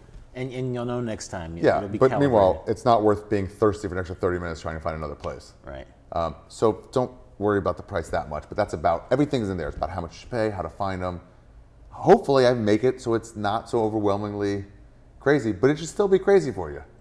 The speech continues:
Speaker 1: Yeah. And, and they don't know. Remember that, listeners.
Speaker 2: You don't
Speaker 1: If
Speaker 2: know
Speaker 1: the
Speaker 2: till you've
Speaker 1: police,
Speaker 2: done it.
Speaker 1: if the police come, they don't know. <laughs>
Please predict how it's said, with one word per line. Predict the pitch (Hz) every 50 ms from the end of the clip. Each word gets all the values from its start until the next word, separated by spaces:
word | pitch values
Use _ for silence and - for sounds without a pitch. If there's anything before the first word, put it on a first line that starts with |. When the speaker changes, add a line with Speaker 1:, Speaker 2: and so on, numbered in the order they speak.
| - - - - -
Speaker 1:
Yeah. | 90 113 170 214 - - - - - - - - _ - - - - - - - - - - - -
And, | 98 104 110 113
and | - 110
they | 107 107
don't | 110 113 123 131 127
know. | 127 156 196 202 113 90 - - - - - - - -
Remember | 98 104 110 113 120
that, | 117 131 139 151 120
listeners. | 117 101 92 - 101 90 87 78 - - - -
Speaker 2:
You | - 120
don't | 123 147 160 165
Speaker 1:
If |
Speaker 2:
know | 170 175 180
Speaker 1:
the | - -
Speaker 2:
till | 170 170
you've | 170
Speaker 1:
police, | 170 139
Speaker 2:
done | 127 127 147 143
it. | 101 -
Speaker 1:
if | 127 127 -
the | - -
police | - - 147 156 151 -
come, | - - 170 160 156 151 151 131
they | 110 107
don't | 113 113 123 120 123
know. | 120 113 95 101 76 -
<laughs> | -